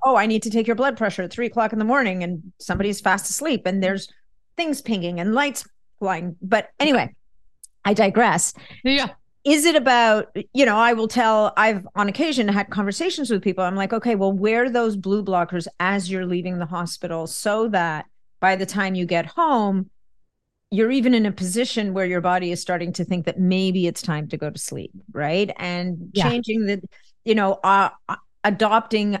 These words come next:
Speaker 1: um, a meal schedule that mimics what you would be seeing during the day at night, so that you're, you're kind of tricking your body into, into thinking it's a different time of day,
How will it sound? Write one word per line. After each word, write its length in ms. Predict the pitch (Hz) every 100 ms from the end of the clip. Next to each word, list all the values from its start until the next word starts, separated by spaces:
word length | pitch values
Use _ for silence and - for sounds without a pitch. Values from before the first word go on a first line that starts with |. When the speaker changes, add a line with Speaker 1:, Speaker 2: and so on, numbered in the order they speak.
| -
Speaker 1:
um, 500 | 185 185 180 175 170 -
a 80 | 196
meal 420 | 202 226 247 247
schedule 800 | 240 - 180 160 175 165 156 156 _ _ -
that 260 | 196 190
mimics 540 | 208 214 254 214 196 -
what 200 | 202 196
you 120 | 190
would 120 | 190
be 100 | 185
seeing 340 | 190 190 180 185
during 300 | 180 180 180
the 100 | 202
day 460 | 277 277 208 190 -
at 220 | 190 180
night, 540 | 185 190 165 165 240 - -
so 380 | - - 208 208
that 500 | 202 196 190 - 196
you're, 100 | 202
you're 200 | 190 202
kind 280 | 196 339 359
of 120 | 202
tricking 500 | - - 330 294 226
your 160 | 196 190
body 560 | 190 190 185 170 170 -
into, 680 | 175 170 - 170 156 156 147 _ _ _ _ _ -
into 220 | 196 196
thinking 640 | 190 185 185 175 165 156 202 _ _
it's 180 | 196 190
a 40 |
different 280 | 196 180 175
time 220 | 165 160
of 120 | 156 -
day, 260 | 156 -